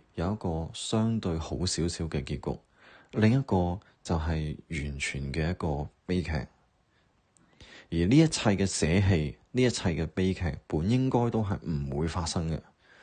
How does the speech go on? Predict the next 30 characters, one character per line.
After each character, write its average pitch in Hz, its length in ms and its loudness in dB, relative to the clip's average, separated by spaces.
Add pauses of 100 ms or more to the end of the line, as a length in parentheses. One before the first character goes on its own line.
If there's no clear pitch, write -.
(800)
但 117 140 6
係 110 320 6
既 113 220 6
然 71 160 -2
亦 - 100 -2
都 117 160 0
發 104 160 0
生 95 220 0
咗， 67 260 -4 (580)
喺 117 120 6
呢 139 80 8
一 147 40 10
刻 131 320 2
亦 95 120 2
只 - 140 0
有 117 100 4
我 87 160 0
哋 80 80 0
有 90 160 2
能 71 220 0
力 71 140 -2 (520)
去 113 80 6
協 101 240 4
助 90 220 0
呢 104 80 2
啲 117 380 0
本 90 240 4
身 131 240 2
可 90 220 0
以 90 260 0